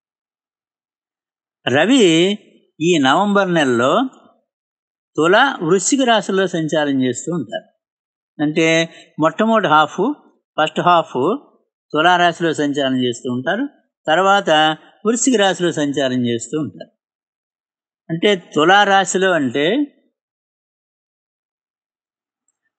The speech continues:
తులా రాశిలో మొట్టమొదటిది ఏమవుతుంది? ఆ,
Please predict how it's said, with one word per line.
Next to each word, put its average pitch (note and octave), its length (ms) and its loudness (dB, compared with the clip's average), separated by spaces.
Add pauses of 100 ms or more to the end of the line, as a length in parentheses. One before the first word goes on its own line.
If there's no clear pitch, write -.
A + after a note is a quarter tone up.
(480)
తులా F3+ 280 4
రాశిలో G3+ 460 0
మొట్టమొదటిది F#3 540 -2
ఏమవుతుంది? F3+ 680 -2 (500)
ఆ, D#3 40 2